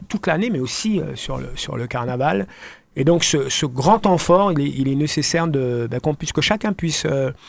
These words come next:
fonctionner correctement, puisse, euh, proposer des choses, proposer ce qu'on a de plus beau,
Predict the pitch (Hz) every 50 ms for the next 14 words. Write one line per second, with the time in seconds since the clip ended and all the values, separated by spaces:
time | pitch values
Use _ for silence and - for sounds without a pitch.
0 | - - - - - - - - - - - 175 165 - - - 175 165 175 190
1 | 214 208 - - - - 202 180 175 165 - - 175 151 156 175 202 226 233 -
2 | - 156 151 - - - 147 139 135 135 131 131 127 123 - - - 156 - 151
3 | 147 131 143 147 139 147 135 - - 170 180 190 - - 143 - 156 135 151 160
4 | - - - 147 131 123 127 127 117 - 151 135 127 156 190 254